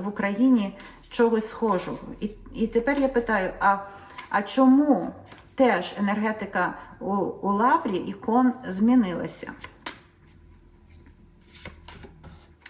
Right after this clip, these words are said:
Я бачу, що лавра захищає нас. Бачите, сонце — це захист. І паж, а, кубковий — це показати, це, знаєте, сайн.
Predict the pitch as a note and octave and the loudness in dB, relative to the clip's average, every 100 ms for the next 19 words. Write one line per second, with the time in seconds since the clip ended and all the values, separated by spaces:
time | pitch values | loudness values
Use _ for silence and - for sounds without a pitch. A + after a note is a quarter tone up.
0 | - - - - - - _ _ _ _ | -18 -20 -20 -20 -20 -20 _ _ _ _
1 | - - _ _ _ _ _ - A3 C4 | -20 -20 _ _ _ _ _ -6 2 4
2 | B3+ C4+ C4+ B3+ - A#3+ B3 B3 A#3 G#3+ | 6 4 4 -2 2 4 4 4 0 -4
3 | G#3 A3 - G3 F#3 G#3 G#3+ A#3 C4 - | -4 -6 -4 -2 0 0 0 0 -2 -8
4 | - - - A3 A3 A#3 G3 - A#3 B3+ | -16 -12 -6 -4 -4 -4 -6 0 0 2
5 | A3 - G3+ F#3+ F3 - C#4 - - - | -2 -4 -4 -2 -2 -2 -4 -4 -12 -14
6 | - - A#3 A3+ A3 - B3 A#3+ A#3+ - | -10 0 2 2 0 0 2 2 0 -8
7 | - - - - _ - - - - G3 | -18 -20 -20 -20 _ -20 -20 -10 -4 -2
8 | - C4+ - A#3+ G3+ F#3+ F3+ F3+ - B3 | 0 -2 0 0 0 -2 -4 -6 -2 2
9 | A3+ - - - - - A3 A#3 A3 B3 | 2 -2 -12 -20 -10 -4 -2 0 2 0
10 | B3 A3+ - A3+ G#3+ A#3 C4 C4 G#3 - | 0 -4 0 0 2 4 4 2 -4 -2
11 | A#3 G#3+ F3 E3 E3+ | 2 4 2 -2 -4